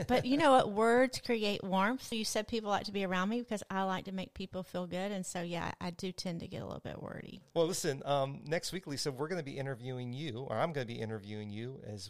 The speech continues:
Speaker 2: we go a little deeper into actually your journey of identity. It's actually a really powerful story, you know, just talking about your journey through fatherlessness.
Speaker 1: Right.
Speaker 2: The idea of coming to identity of knowing who your biological father was through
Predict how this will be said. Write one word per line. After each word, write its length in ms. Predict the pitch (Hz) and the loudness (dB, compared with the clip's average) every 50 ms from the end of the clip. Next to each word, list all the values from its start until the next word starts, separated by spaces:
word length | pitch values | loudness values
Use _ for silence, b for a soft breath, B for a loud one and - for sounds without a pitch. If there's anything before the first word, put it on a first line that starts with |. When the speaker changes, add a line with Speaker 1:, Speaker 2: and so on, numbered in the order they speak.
| 113 - | -14 -14
Speaker 2:
we 300 | - 117 120 120 120 123 127 127 | -12 -12 -10 -10 -10 -10 -8 -4
go 120 | 135 127 | -2 -2
a 40 | 127 | 0
little 160 | 123 127 123 | -2 -2 -6
deeper 380 | 104 - 131 127 - - 123 113 | -6 -8 -10 -10 -8 -8 -8 -6
into 400 | 113 110 - - - 120 113 117 | -6 -8 -8 -8 -10 -8 -8 -8
actually 260 | 117 - - - 117 104 | -8 -8 -10 -12 -12 -10
your 120 | 110 123 | -10 -10
journey 320 | 107 98 113 113 113 107 | -8 -8 -6 -6 -6 -6
of 80 | 104 95 | -8 -8
identity. 480 | 101 98 92 120 127 131 113 101 104 107 | -10 -10 -8 -8 -8 -8 -8 -8 -8 -10
It's 160 | 104 - - - | -10 -10 -8 -6
actually 280 | 151 185 - - 196 160 | -6 -6 -4 -4 -4 -4
a 40 | 127 | -4
really 160 | 117 123 117 | -4 -4 -4
powerful 560 | - - - 123 127 131 131 - - 117 110 | -4 -6 -6 -4 -2 -4 -4 -4 -6 -8 -6
story, 640 | - - - - 131 127 131 123 117 113 113 113 - | -6 -6 -6 -6 -6 -6 -6 -4 -6 -6 -8 -10 -10
you 140 | - 123 117 | -12 -10 -8
know, 160 | 113 117 117 | -6 -6 -6
just 260 | 110 123 117 - - | -6 -6 -6 -8 -6
talking 300 | - 131 127 - - 123 | -6 -6 -6 -6 -6 -6
about 300 | 107 113 110 110 - - - - | -4 -2 -2 -2 -4 -6 -10 -18
your 480 | - 120 107 110 113 117 113 117 - - 127 | -16 -12 -10 -8 -6 -6 -6 -6 -8 -10 -12
journey 520 | 98 101 113 113 120 120 120 120 120 117 - - | -10 -6 -6 -4 -4 -4 -4 -6 -6 -8 -10 -12
through 240 | - 117 107 101 95 - - | -12 -10 -10 -10 -10 -8 -4
fatherlessness. 920 | 117 110 120 120 123 123 123 123 - - 135 131 131 131 127 - - - - b b b | -2 -2 -2 -2 -4 -4 -6 -8 -8 -8 -6 -6 -6 -6 -6 -6 -8 -8 -10 b b b
Speaker 1:
Right. 280 | 202 190 185 208 - - - - | -8 -8 -8 -8 -8 -12 -12 -12
Speaker 2:
The 160 | - 104 - | -12 -8 -6
idea 420 | 120 117 110 104 110 113 110 107 | -6 -6 -6 -6 -4 -4 -2 -2
of 120 | 107 98 - - - - _ _ _ - | -4 -4 -8 -12 -20 -20 _ _ _ -14
coming 280 | - 127 123 117 110 110 | -10 -8 -6 -6 -6 -8
to 160 | - - 120 | -8 -6 -6
identity 480 | 101 95 - 110 110 113 110 107 107 | -6 -6 -6 -6 -4 -4 -4 -6 -6
of 120 | 104 101 - - | -6 -6 -6 -6
knowing 240 | 120 113 117 113 | -4 -2 -2 0
who 100 | 107 117 | -2 -2
your 260 | 110 104 104 101 101 - | -4 -4 -4 -4 -4 -6
biological 580 | - 101 101 110 113 110 110 113 120 - 117 104 | -6 -6 -4 -4 -4 -4 -4 -6 -6 -6 -6 -6
father 340 | - 110 107 107 107 107 | -4 -4 -4 -4 -4 -4
was 300 | 104 101 107 107 110 110 | -4 -4 -4 -4 -4 -6
through 320 | - - - 110 104 104 | -8 -8 -8 -8 -8 -8